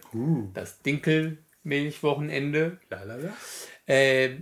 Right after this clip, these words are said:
Speaker 2: Mandelmilch war nicht so erfolgreich, weil beim, äh, Thomas dann angefangen hat, der Hals zu kratzen. Also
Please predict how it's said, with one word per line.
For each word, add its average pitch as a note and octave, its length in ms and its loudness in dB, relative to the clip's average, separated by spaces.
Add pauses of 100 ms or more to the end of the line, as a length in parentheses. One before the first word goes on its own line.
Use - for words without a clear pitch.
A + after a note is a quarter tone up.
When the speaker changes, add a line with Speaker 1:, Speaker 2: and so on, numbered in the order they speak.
(120)
Speaker 2:
Mandelmilch F#3 680 2
war B2+ 80 0
nicht E3 220 -2
so G#3 200 2
erfolgreich, F#3 500 -4
weil B2+ 180 0
beim, A#2+ 480 -4
äh, G#2+ 260 -8
Thomas D3 340 -8
dann B2 220 -6
angefangen C3 420 -8
hat, A#2+ 160 -10
der G#2+ 160 -8
Hals C#3+ 220 -8
zu G2+ 100 -14
kratzen. - 420 -16 (160)
Also G#2+ 220 -10